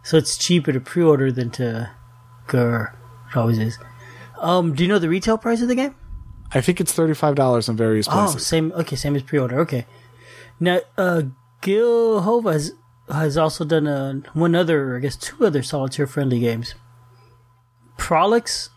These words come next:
Speaker 1: which was then later redone as Wordsy, which I think is actually gonna come out next year. Let me see. Yeah, two thousand seventeen for Wordsy.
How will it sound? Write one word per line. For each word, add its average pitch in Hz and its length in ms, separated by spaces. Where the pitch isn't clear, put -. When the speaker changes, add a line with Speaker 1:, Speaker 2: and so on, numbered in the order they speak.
Speaker 1:
which 165 200
was 147 160
then 160 480
later 160 320
redone 147 320
as 123 140
Wordsy, 123 680
which 139 120
I 120 40
think 185 260
is 151 120
actually 120 560
gonna 131 180
come 131 160
out - 160
next 139 300
year. - 280
Let 151 140
me 135 40
see. 113 340
Yeah, 160 160
two - 160
thousand 143 200
seventeen 139 380
for 135 140
Wordsy. 131 360